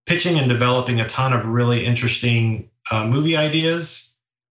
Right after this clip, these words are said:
And so I'm kind of getting exposed to that world a little bit. I love film, love movies.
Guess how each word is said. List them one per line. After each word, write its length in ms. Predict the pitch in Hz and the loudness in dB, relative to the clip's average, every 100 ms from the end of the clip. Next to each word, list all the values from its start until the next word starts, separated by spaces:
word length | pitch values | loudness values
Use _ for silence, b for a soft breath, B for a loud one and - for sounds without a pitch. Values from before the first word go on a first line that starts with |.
| - | -4
And 180 | 127 117 | 0 0
so 120 | 123 | 0
I'm 120 | 117 | 0
kind 200 | 123 127 | 0 0
of 60 | 123 | 0
getting 240 | 127 123 | 0 0
exposed 460 | 117 - 127 123 120 | 0 -2 -2 0 0
to 60 | 117 | -2
that 260 | 113 117 | -2 0
world 220 | 135 139 135 | 0 0 0
a 40 | |
little 280 | 135 139 139 | 0 0 0
bit. 220 | 143 135 | 0 0
I 100 | 113 | 0
love 320 | 113 120 120 | 0 0 0
film, 500 | - 123 120 117 117 | 0 0 2 2 2
love 220 | 117 117 117 | 2 0 2
movies. 800 | 117 117 113 113 107 - - | 2 2 2 0 -4 -8 -16